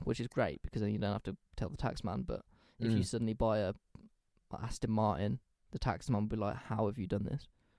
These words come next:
Speaker 2: Yeah, but it'll be your bank that, like, notices it, I think, innit? They're like, uh,
Speaker 1: Yeah.
Speaker 2: "Excuse me, I just wanna point out, you're buying a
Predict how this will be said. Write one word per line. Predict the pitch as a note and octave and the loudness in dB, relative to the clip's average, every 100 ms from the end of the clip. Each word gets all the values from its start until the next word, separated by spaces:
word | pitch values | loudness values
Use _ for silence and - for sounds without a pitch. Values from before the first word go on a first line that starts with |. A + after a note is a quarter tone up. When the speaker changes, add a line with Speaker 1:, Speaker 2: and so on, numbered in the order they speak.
| _ | _
Speaker 2:
Yeah, | A2 G#2+ D#2+ B2+ - | 4 6 6 2 -2
but | A#2+ G2+ - - - | -2 -2 -12 -20 2
it'll | D3 | 6
be | C3 | 6
your | D3+ A2+ | 6 4
bank | - C#3+ - - | 4 2 2 -2
that, | - - | -2 0
like, | D#2+ - - | 0 0 -2
notices | - G2 - - - | 0 2 2 -4 -4
it, | - | -6
I | |
think, | - - G#2 | -6 -6 -2
innit? | G2+ - - | 0 0 0
They're | - | 2
like, | - - | 2 4
uh, | C#2 D2+ D2+ - | 6 8 8 6
Speaker 1:
Yeah. | - C#3+ C#3+ - - | 4 -2 -6 -10 -12
Speaker 2:
"Excuse | - F3+ | -2 0
me, | C3+ | 2
I | C#3 | 0
just | G#3+ G#3+ | 0 0
wanna | F#3+ C3 - - | 2 2 -2 0
point | G#2 F#2+ | 2 2
out, | E2+ - - | 0 -2 2
you're | C3 D3+ C#3+ | 6 8 6
buying | - A#2+ A#2+ A#2+ A2+ A2 - G#2 | 4 4 6 4 4 2 -2 0
a | G2 F#2 F#2 | 2 2 0